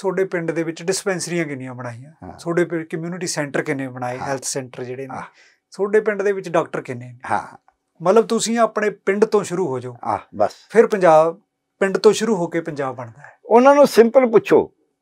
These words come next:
Speaker 2: ਡੇਂਗੂ ਦੇ ਉੱਤੇ ਵੀ, ਵੀ ਤੁਸੀਂ ਇਹ ਬਿਮਾਰੀਆਂ, ਕਦੇ ਡੇਂਗੂ ਫੈਲ ਗਿਆ, ਕਦੇ ਕਰੋਨਾ ਫੈਲ ਗਿਆ, ਕਦੇ ਮਲੇਰੀਆ ਫੈਲ ਗਿਆ, ਕਦੇ ਪੋਲੀਓ ਜ਼ਿਆਦਾ ਫੈਲ ਗਈ, ਕਦੇ ਜ਼ੁਕਾਮ ਫੈਲ ਗਿਆ, ਕਾਲਾ ਪੀਲੀਆ।
Speaker 1: ਬਿਲਕੁਲ।
Speaker 2: ਇੱਕ ਲੱਖ ਤੋਂ ਉੱਪਰ ਕੇਸ ਆ ਚੁੱਕਿਆ ਪੰਜਾਬ 'ਚ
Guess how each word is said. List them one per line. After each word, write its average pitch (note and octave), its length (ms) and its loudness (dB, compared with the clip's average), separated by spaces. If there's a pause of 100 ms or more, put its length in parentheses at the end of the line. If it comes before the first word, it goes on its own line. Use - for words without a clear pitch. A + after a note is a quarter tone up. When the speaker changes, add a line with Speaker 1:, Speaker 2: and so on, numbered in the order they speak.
(220)
Speaker 2:
ਡੇਂਗੂ E3+ 320 4
ਦੇ G#3+ 80 8
ਉੱਤੇ G3+ 280 6
ਵੀ, G3+ 200 -2 (300)
ਵੀ G3+ 100 4
ਤੁਸੀਂ A3 340 2
ਇਹ C4 60 10
ਬਿਮਾਰੀਆਂ, F#3 540 6
ਕਦੇ F3 240 6
ਡੇਂਗੂ D3+ 320 2
ਫੈਲ D#3 240 6
ਗਿਆ, D#3+ 160 6
ਕਦੇ D3 180 0
ਕਰੋਨਾ C3 360 -2
ਫੈਲ D3 180 0
ਗਿਆ, D#3 120 4
ਕਦੇ C#3 220 2
ਮਲੇਰੀਆ B2 400 2
ਫੈਲ D3 180 2
ਗਿਆ, D3 140 4
ਕਦੇ C#3 180 0
ਪੋਲੀਓ B2 380 0
ਜ਼ਿਆਦਾ C#3+ 240 4
ਫੈਲ C#3+ 160 2
ਗਈ, D3 140 -2
ਕਦੇ C#3 220 2
ਜ਼ੁਕਾਮ A2 460 -2
ਫੈਲ F#2+ 160 -4
ਗਿਆ, F#2+ 120 -2
ਕਾਲਾ A#2 240 4
ਪੀਲੀਆ। B2 300 -8 (220)
Speaker 1:
ਬਿਲਕੁਲ। E3+ 300 -4
Speaker 2:
ਇੱਕ A3+ 280 4
ਲੱਖ D3+ 320 8
ਤੋਂ A3 120 8
ਉੱਪਰ G3 180 0
ਕੇਸ F#3 260 6
ਆ D3+ 60 4
ਚੁੱਕਿਆ F#3+ 260 0
ਪੰਜਾਬ G#3 280 0
'ਚ D3 120 -20